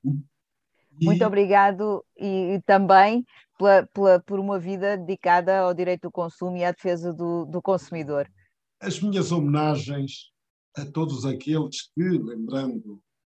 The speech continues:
Speaker 1: exatamente a figura ímpar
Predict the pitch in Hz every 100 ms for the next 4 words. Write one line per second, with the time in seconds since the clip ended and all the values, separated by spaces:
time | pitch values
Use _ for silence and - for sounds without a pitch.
0 | _ _ - 127 127 120 120 113 135 139
1 | 127 110 107 - 104 123 117 107 101 98
2 | - _ _ _ - 175 160 143 117 101
3 | 95